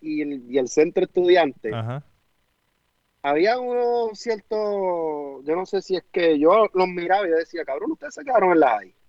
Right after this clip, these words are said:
Speaker 1: Porque, "Cara, esta mierda". Yo pasaba por allí y empezaban así, "Hey, Charliza, Charliza, ¿para dónde tú vas?". Charlie, yo, "Cabrones, qué jodienda".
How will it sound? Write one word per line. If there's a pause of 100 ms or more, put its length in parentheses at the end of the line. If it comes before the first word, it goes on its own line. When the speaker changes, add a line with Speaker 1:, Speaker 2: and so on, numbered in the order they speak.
(320)
Speaker 1:
Porque, (640)
"Cara,
esta
mierda".
Yo
pasaba
por
allí
y
empezaban
así,
"Hey,
Charliza, (480)
Charliza,
¿para
dónde
tú
vas?". (1120)
Charlie,
yo, (880)
"Cabrones,
qué
jodienda".